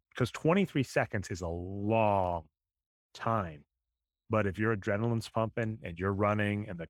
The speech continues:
crowd's cheering and you don't stop to check the clock, suddenly you're rushing and you realize, "Oh, I took," this is not even the first time we have seen a star player take a shot way too soon because they were just, you know,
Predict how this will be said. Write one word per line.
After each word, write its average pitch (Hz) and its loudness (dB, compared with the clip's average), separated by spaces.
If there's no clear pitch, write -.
crowd's 107 0
cheering 107 2
and 101 -2
you 120 4
don't 127 2
stop - -2
to - -2
check - -2
the 113 -4
clock, 131 0
suddenly 123 0
you're 113 2
rushing 110 0
and 95 -2
you 92 -2
realize, 92 0
"Oh, 110 2
I 92 2
took," 113 -4
this 139 0
is 135 -2
not 151 0
even 107 -4
the 98 -2
first 120 0
time 110 0
we 104 2
have 98 0
seen 104 -2
a 120 0
star 127 0
player 107 2
take 104 -4
a 104 -2
shot 107 0
way 98 0
too 90 -10
soon 85 -6
because 120 2
they 117 4
were 104 2
just, 101 -2
you 107 -2
know, 90 -6